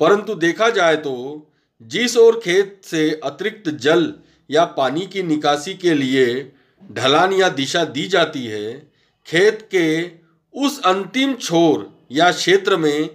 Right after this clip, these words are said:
एक छोटा समतल या सपाट क्षेत्र का निर्माण होता है, जहां खेत का अतिरिक्त जल तेजी से खेत के बाहर नहीं निकल पाता तथा सारे खेत का जल ऊपरी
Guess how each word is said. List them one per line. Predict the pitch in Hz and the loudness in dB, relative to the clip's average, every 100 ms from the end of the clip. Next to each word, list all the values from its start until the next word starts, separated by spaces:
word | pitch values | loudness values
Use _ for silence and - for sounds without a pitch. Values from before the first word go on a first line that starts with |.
| _ _ _ | _ _ _
एक | 170 202 | 0 0
छोटा | - 156 156 196 202 | -2 -2 0 0 0
समतल | 202 - 156 156 190 165 127 | -2 -2 0 0 0 0 0
या | 120 160 | 0 0
सपाट | 160 143 165 185 180 | 0 -2 0 0 -2
क्षेत्र | 170 156 165 | -6 -6 -6
का | 156 160 | -2 -2
निर्माण | 143 139 170 190 | -2 -2 2 2
होता | 170 156 143 | 0 0 0
है, | 113 110 110 147 _ _ _ _ | 0 -4 -8 -12 _ _ _ _
जहां | 120 160 180 | -2 0 0
खेत | - 160 190 | -2 -4 -4
का | 190 196 | -4 -6
अतिरिक्त | 151 151 175 185 - 147 | -6 -8 -10 -10 -6 -6
जल | 117 147 139 104 - _ _ _ _ - | -2 0 0 -4 -14 _ _ _ _ -2
तेजी | 151 160 233 | -2 -2 -6
से | 233 190 185 | -2 -2 -2
खेत | 185 170 180 | -2 -6 -4
के | 180 175 | -4 -2
बाहर | 131 139 170 | 0 2 0
नहीं | 160 151 180 | 2 -2 -2
निकल | 165 151 147 | -2 -2 -2
पाता | 123 110 92 - _ _ _ _ _ - | -6 -8 -14 -16 _ _ _ _ _ -12
तथा | 139 170 156 139 165 _ _ _ - | 0 2 4 2 -6 _ _ _ -12
सारे | - 151 185 233 | -2 2 6 4
खेत | 233 190 190 | 4 0 0
का | 190 180 | 0 -2
जल | 156 139 170 151 175 - _ _ | -2 0 0 0 -4 -12 _ _
ऊपरी | 170 175 202 247 | -8 -8 -6 -6